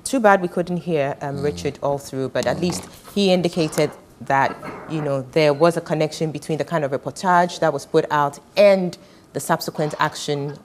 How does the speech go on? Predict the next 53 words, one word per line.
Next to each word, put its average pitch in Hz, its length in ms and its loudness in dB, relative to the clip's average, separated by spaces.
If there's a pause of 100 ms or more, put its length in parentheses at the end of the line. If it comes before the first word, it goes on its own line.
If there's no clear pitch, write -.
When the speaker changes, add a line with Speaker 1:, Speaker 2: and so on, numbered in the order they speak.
Speaker 1:
um, 131 260 -4
by, 127 380 -2
um, 123 220 -8 (140)
Honorable 139 280 -4
Kennedy 120 320 -6
Agyapong, 113 400 -4 (360)
trying 170 220 4
to 156 120 -2
establish, 139 400 -2
you 147 80 -4
know, 117 180 -2 (800)
Speaker 2:
You 165 60 0
see, 196 80 6
Speaker 1:
connect - 160 8
Speaker 2:
first 170 40 6
of 139 60 4
Speaker 1:
the 147 60 6
Speaker 2:
all, 117 100 6
Speaker 1:
two. 147 160 2 (240)
What 220 220 6
do 277 60 -2
you 277 80 2
make 233 220 4
of 143 140 0
that? 135 320 -2
Speaker 2:
you 151 80 4
see, 190 140 4 (680)
that's 127 220 6
in 127 60 2
respect 135 240 4
of 110 100 4
the 101 60 -2
Idria. 110 560 2 (320)
Speaker 1:
Yeah, 139 120 8
Speaker 2:
You 151 60 6
see, 160 100 6
first 165 160 8
of 147 60 8
Speaker 1:
exactly. 131 60 4
Speaker 2:
all, 131 260 4
uh, 120 220 4 (320)
let 156 160 4
me 123 80 2
say 127 80 2
hello 107 180 4
to 98 140 -8
Richard. 80 340 -8
I 135 120 4
know 180 100 8
that 135 160 10
Richard 135 320 4
is 92 140 -4
a, 85 280 -6